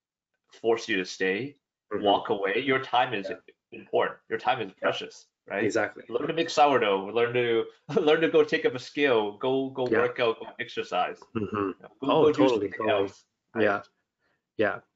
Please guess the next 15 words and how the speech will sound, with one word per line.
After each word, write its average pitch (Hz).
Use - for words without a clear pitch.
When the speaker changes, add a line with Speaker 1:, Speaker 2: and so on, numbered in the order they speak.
Speaker 2:
Never 123
put, 147
um, 113
others 120
above 104
you. 117
Like, 107
always 131
put 131
yourself 113
as 98
priority. 117
You 135
are 120
important, 107